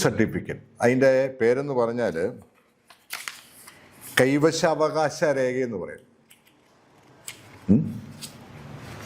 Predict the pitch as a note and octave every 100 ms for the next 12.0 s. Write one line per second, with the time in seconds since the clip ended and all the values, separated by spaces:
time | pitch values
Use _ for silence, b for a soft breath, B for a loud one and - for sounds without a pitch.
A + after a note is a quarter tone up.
0 | - - - - - - - - G#2+ A#2+
1 | A#2 A#2+ - - - _ - - - -
2 | G#2+ A2+ A#2 - A#2+ A2 A2+ A2+ A2 B2
3 | G2 F#2+ D#2 C#2 - _ _ _ _ _
4 | - - G2 G2 A2+ A#2 G#2 - - A#2+
5 | A2+ G#2 F#2+ E2+ E2 C#2+ - - _ _
6 | _ _ _ - - - - - - -
7 | - - - - - - - - - -
8 | A2 A#2+ A#2+ A#2+ C3 C3 C3 C#3 D3 D3
9 | D3+ E3 E3 F#3+ F#3 - - _ _ _
10 | _ _ _ _ _ _ b b b b
11 | b - A#2 C#3 D3+ D3 D3+ D3+ D3